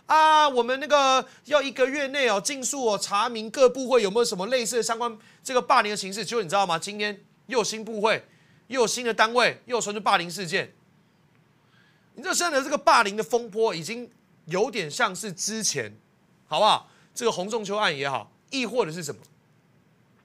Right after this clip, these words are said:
Me Too 事件的风波。那这把火会把赖清德，会把执政党烧成什么样子，我们就可以继续看下去。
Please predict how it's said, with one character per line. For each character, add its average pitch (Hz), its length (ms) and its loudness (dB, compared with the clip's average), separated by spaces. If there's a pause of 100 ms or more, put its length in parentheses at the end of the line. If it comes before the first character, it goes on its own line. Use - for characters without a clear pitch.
(680)
Me 190 180 -8
Too 180 200 -10
事 143 180 -10
件 123 140 -12
的 104 80 -20
风 107 200 -20
波。 95 140 -20 (1160)
那 294 60 -4
这 349 240 0
把 208 260 0
火 196 280 -4 (1120)
会 320 100 -2
把 294 160 4
赖 277 240 4
清 247 220 -4
德， 214 40 -2
会 208 80 0
把 202 140 0
执 175 180 -6
政 220 140 -6
党 170 100 -6
烧 254 320 0
成 202 140 0
什 156 100 -8
么 127 80 -14
样 139 220 -2
子， 107 180 -16 (600)
我 - 40 -16
们 139 60 -10
就 196 80 -8
可 208 60 -2
以 175 40 -4
继 - 60 -6
续 147 160 -10
看 135 160 -10
下 113 160 -10
去。 104 220 -20